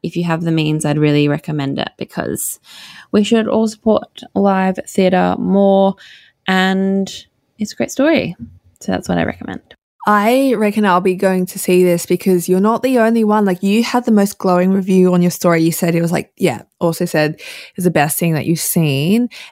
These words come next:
Speaker 2: Um, I caught up with my friend who works in theatre, and she's, like,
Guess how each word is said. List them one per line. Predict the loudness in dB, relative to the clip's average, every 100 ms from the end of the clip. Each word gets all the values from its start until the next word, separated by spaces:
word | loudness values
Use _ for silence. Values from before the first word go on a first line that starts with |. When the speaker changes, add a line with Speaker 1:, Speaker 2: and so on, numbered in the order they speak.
| -2
Speaker 2:
Um, | 0 2 0
I | -2
caught | 0 0
up | 0
with | -2
my | -2
friend | -2 -2 0
who | 0
works | 2 2 0 -2
in | -2
theatre, | 0 -2 0 0 0
and | -4
she's, | -4 -4
like, | -2 -4